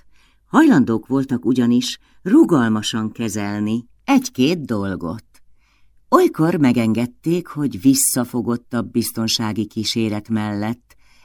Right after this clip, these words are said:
egy jelöletlen kis buszban utazzam. Időről időre sikerült villámvásárlásokat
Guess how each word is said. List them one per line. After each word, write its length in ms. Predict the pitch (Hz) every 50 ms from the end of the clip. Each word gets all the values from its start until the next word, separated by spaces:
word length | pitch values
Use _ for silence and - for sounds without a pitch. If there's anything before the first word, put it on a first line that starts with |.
| _ _
egy 380 | - 143 139 117 98 98 98 117
jelöletlen 720 | 156 190 240 214 165 127 110 101 - - - 110 107 107
kis 300 | - - 120 113 101 90
buszban 460 | 90 95 101 98 98 - - 101 95
utazzam. 720 | 80 87 90 - 101 101 101 - - - 104 101 - - - _ _ _ _ _ _ _ _ _ _ _ _ _ _ _ _ _ _
Időről 640 | - 233 294 - 254 226 185 165 151 135 131 120 113 -
időre 720 | - 135 143 131 131 117 110 107 104 101 101 110 117 - _ _ _ _ - _
sikerült 680 | - - - 277 285 277 247 214 185 190 180 170 160 -
villámvásárlásokat 1500 | 117 135 139 139 131 120 120 120 120 110 104 113 107 107 - - 117 107 107 107 104 104 104 - - 104 - 110 107